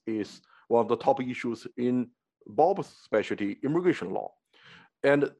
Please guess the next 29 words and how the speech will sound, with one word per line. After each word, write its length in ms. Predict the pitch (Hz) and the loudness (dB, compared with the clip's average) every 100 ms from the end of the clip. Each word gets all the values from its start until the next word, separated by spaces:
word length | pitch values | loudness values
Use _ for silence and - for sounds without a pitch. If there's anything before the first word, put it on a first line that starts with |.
| _ | _
but 220 | - 180 - | 0 0 4
other 200 | 202 240 | 2 2
country 460 | 233 202 190 185 - | -2 -4 0 0 0
and 120 | 120 - | 0 2
other 220 | 151 160 | 2 0
culture 460 | 156 156 - 147 | -4 -4 0 0
have 220 | 139 113 107 | 0 -4 -6
different 380 | 143 135 127 - | -4 -2 -2 -2
understanding 640 | 120 120 - 143 143 131 120 | -4 -4 0 0 0 -4 -2
of 160 | 110 101 - | 0 0 -2
what 360 | 107 120 120 | 0 0 0
the 80 | 98 | -6
law 260 | 104 98 110 | -4 0 0
means. 600 | 110 107 101 - - - _ _ _ _ | -2 -6 -8 -12 -20 -20 _ _ _ _
For 360 | _ - 143 143 | _ 2 4 6
other, 340 | 170 190 180 - _ _ _ _ - - _ 107 | 4 4 2 -2 _ _ _ _ -14 -14 _ 0
uh, 240 | 113 110 - - | 2 2 -4 -8
cultures, 640 | - 135 - 156 147 - _ _ _ _ _ _ _ | 0 0 2 -2 -2 -10 _ _ _ _ _ _ _
the 200 | 104 127 | -2 2
law 260 | 127 151 180 | 6 6 6
base 220 | 185 180 - _ | 2 0 -8 _
probably 340 | - 208 185 165 | -2 0 0 -2
means 300 | 151 151 117 | -4 -6 -4
law, 480 | 120 120 131 135 - | 2 4 4 2 -2
uh, 120 | 110 - | -4 2
order 400 | 139 151 151 156 | 2 4 0 -2
and 200 | 101 101 | -6 -8
control, 500 | - 95 - 101 - _ _ _ _ _ _ _ | -8 -10 -6 -6 -6 _ _ _ _ _ _ _
and 120 | 135 | 2